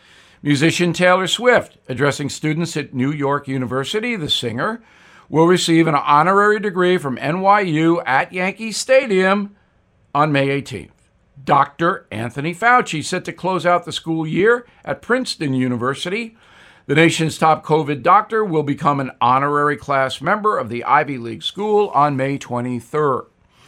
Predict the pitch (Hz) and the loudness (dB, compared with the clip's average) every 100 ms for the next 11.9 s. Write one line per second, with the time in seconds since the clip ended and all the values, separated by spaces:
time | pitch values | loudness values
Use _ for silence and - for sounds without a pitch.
0 | - - - - 143 160 165 165 156 156 | -20 -20 -14 0 2 2 2 0 0 2
1 | 160 165 170 - 254 220 175 165 160 170 | 2 2 0 2 4 4 4 2 0 0
2 | 180 175 180 - 190 240 240 202 170 156 | 0 0 -2 -2 0 2 4 4 2 0
3 | 156 151 139 156 156 170 165 131 131 139 | 0 -2 -2 -4 -4 -4 -4 -2 -2 -2
4 | - 131 147 135 147 170 165 117 92 - | -4 -4 -6 -6 -2 -2 -2 -8 -8 -14
5 | _ _ _ _ _ - - 151 147 147 | _ _ _ _ _ -14 -2 2 2 0
6 | 135 - 151 151 143 151 143 - 156 160 | -4 -2 2 4 4 2 2 2 2 4
7 | 160 240 - - 151 - _ _ _ _ | 2 0 -4 -6 -8 -8 _ _ _ _
8 | _ _ _ _ - 135 151 170 160 170 | _ _ _ _ -4 2 4 4 4 2
9 | 135 135 165 165 139 143 127 131 120 107 | 2 0 0 -2 -4 -4 -2 -4 -6 -8
10 | 95 _ 160 170 180 185 180 180 175 170 | -16 _ 2 4 4 2 2 0 -2 2
11 | 175 175 170 156 131 95 - - - | 6 6 6 4 0 -6 -14 -16 -18